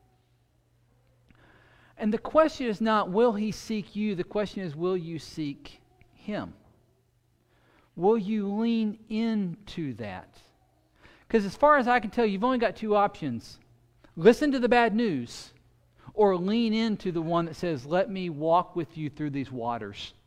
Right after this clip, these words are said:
'cause I've been there. Let me walk with you through this fire 'cause I've already gone through that for you. Let me be with you in this moment because I'm the one that's come to not just be with you,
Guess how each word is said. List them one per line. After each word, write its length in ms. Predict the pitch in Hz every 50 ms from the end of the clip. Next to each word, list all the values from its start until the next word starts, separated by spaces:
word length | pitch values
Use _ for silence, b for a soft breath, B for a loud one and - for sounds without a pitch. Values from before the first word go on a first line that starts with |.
| _ _ _ _ _ _ _ _ _ _ _ _ _ _
'cause 160 | - 147 117 123
I've 200 | 117 107 104 110
been 200 | 127 120 113 104
there. 240 | 92 87 90 90 _ _ _ _ _ _ b b b b b b b
Let 120 | 175 202
me 120 | 220 220 190
walk 380 | 156 170 190 214 247 247 247
with 200 | 233 208 - -
you 280 | 196 196 185 180 190 233 _ _ -
through 160 | 190 185 170
this 200 | 156 151 - -
fire 540 | - - 160 151 147 143 123 110 101 95 - - _ _ _ _ _ _ _ _ _ _ _ _ _ _ _
'cause 140 | - 151 139
I've 120 | 165 147 165
already 260 | 165 170 165 147 131
gone 240 | 117 147 143 135 -
through 220 | - - 165 143
that 240 | 113 101 90 69 - _ _ _ _ _ _ _
for 180 | - 123 110 104
you. 200 | 92 76 71 104 - _ _ _ _ _ b b b b b b
Let 160 | 170 196 208
me 120 | 208 208
be 260 | 175 147 175 202 233
with 300 | 247 247 240 240 - -
you 80 | 208 214
in 80 | 208 190
this 200 | 185 175 - -
moment 340 | 185 180 175 170 160 156 143
because 240 | 156 - 160 139 -
I'm 380 | - 156 160 180 202 208 202 190
the 80 | 180
one 300 | 175 170 170 170 165 165
that's 140 | 147 123 -
come 480 | - - 151 143 139 135 131 127 123 - - _ _ _ _ _ _ _ _ _ _ -
to 100 | - -
not 320 | 185 170 180 208 262 269 208
just 260 | 220 240 196 - -
be 160 | 226 214 202
with 360 | 175 170 214 208 - - -
you, 240 | 117 101 92 92 90